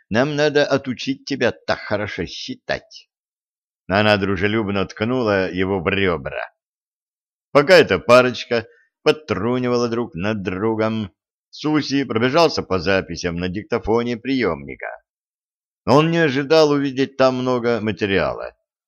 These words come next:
Зенобианцы, как правило, заканчивали работу в то же время, что и остальные легионеры. Зачастую... Лётный лейтенант Квелл был у всех на виду в гостиной, выпивая с официантами аперитив.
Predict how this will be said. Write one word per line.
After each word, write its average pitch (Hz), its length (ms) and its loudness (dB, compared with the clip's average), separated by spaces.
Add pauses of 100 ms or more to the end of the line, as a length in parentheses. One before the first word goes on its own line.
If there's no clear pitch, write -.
(160)
Зенобианцы, 143 720 0
как 82 200 -6
правило, 123 420 2
заканчивали 107 640 0
работу 127 560 0
в - 180 -20
то 165 160 2
же 87 160 -4
время, 139 520 0 (560)
что 170 220 -2
и 170 80 4
остальные 135 560 2
легионеры. 120 960 -2 (640)
Зачастую... 101 1080 0 (260)
Лётный 101 560 0
лейтенант 104 640 -2
Квелл 120 360 0
был 95 200 -2
у 95 80 -4
всех 98 300 -4
на 92 140 -4
виду 113 360 -4
в 90 60 -6
гостиной, 73 800 -6 (320)
выпивая 151 540 4
с - 120 -6
официантами 117 880 -2
аперитив. 95 640 -8